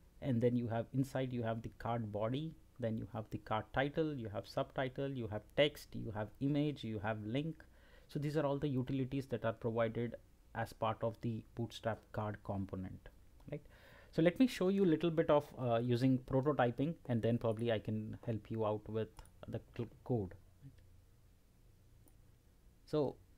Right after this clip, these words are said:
anything that you see on your website, right? Let's say if you, if you, if you see two sections, three sections, right?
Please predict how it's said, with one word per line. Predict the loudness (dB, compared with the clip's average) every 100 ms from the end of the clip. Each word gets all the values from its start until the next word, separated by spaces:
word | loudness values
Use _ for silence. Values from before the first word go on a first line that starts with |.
| 2
anything | 6 8 8 6
that | 6 4
you |
see | -4 -4 -4 -4 -2
on | 0
your | 2
website, | 0 -2 -6 -8 -8 -20 -20 -20 -20 -20 -20 -20 -10
right? | -10 -10
Let's | -20 -20 -8
say | -4 -4 -6
if | -14 -16
you, | -20 -20 -20 -20 -20 -20 -20 -20 -20 -20 -20 -20 -20 -20 -20 -20 -20 -20 -20 -20 -20 -20 -20 -20 -14
if | -14 -12
you, | -20 -20 -20 -20 -20 -20 -20 -20 -20 -20 -20 -20 -18
if | -12 -10
you |
see | -8 -8 -8 -10 -20 -14
two | -12 -10
sections, | -12 -16 -8 -6 -6 -10 -20 -20 -20 -20 -20
three | -18 -18
sections, | -18 -18 -18 -10 -6 -6 -8 -20 -20 -10
right? | -10